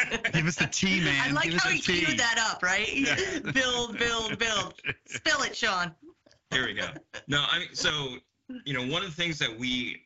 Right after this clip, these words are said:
Speaker 3: are very, very cognizant about here at Ryder E-commerce is the ability for our customers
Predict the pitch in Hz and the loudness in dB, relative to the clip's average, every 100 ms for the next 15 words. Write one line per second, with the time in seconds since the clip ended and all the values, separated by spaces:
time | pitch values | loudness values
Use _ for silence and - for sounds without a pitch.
0 | _ 113 113 107 120 123 117 110 107 - | _ -8 -4 -2 0 0 0 -2 -2 -6
1 | 113 113 - 101 92 90 90 87 _ - | -6 -6 -6 -6 -4 -4 -4 -6 _ -20
2 | - - 104 90 92 101 101 92 - 95 | -10 0 0 2 0 2 2 -2 -4 -4
3 | 98 104 - - - - - - - 110 | -2 -2 -4 -8 -20 -20 -20 -6 0 2
4 | 107 104 95 90 - - 107 120 117 117 | 2 0 -2 -4 -6 -8 -4 0 2 0
5 | 120 131 135 131 - 107 107 104 107 - | 0 0 0 -2 -2 -2 0 0 0 -2
6 | 110 - 127 131 143 - | -4 -4 -6 -4 -4 -8